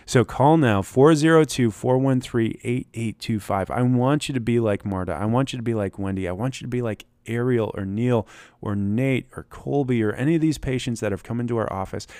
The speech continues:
that have transformed their lives, that have overcome diagnoses and conditions that they were told were genetic,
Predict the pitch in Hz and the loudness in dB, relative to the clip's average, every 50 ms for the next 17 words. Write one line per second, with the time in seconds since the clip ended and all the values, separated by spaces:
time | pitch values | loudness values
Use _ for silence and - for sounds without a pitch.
0 | - - - 107 92 - - - - - 127 147 160 151 - - - 143 135 131 | -14 -6 -4 -4 -4 -4 -8 -12 -8 -2 0 0 0 0 0 -2 -2 0 2 2
1 | 120 113 107 107 98 95 95 92 104 92 95 95 - - - 123 123 139 139 127 | 2 2 0 0 0 -2 -2 -2 -2 -2 -2 -4 -4 -6 -8 -8 -4 -4 -6 -6
2 | 127 - - - - - 139 147 151 147 135 120 110 - - - - - _ _ | -6 -10 -18 -20 -12 -6 -2 0 2 4 4 4 2 0 -4 -14 -20 -20 _ _
3 | _ _ - _ - 123 117 117 110 131 156 151 131 120 120 123 131 143 139 - | _ _ -16 _ -6 -4 -4 -4 -2 -2 -2 -2 0 2 2 4 4 2 2 0
4 | 127 120 113 104 110 110 104 - 127 123 127 151 151 - 139 120 110 104 117 123 | 0 0 0 0 -2 -4 -4 -4 -2 0 0 0 0 0 0 -2 -2 0 0 0
5 | 113 - - - - 131 127 127 147 160 175 170 139 - - 139 131 135 139 131 | 0 0 -2 -8 -6 -4 -2 0 0 2 0 -2 -2 -4 -8 -4 -4 -4 -4 -4
6 | - - - - - - 127 123 123 120 123 - - 131 123 110 120 113 117 120 | -8 -14 -20 -16 -4 0 2 4 4 4 2 0 -4 -6 -4 0 0 2 2 2
7 | 123 131 139 151 170 165 - - - | 2 2 2 2 0 0 -2 -6 -14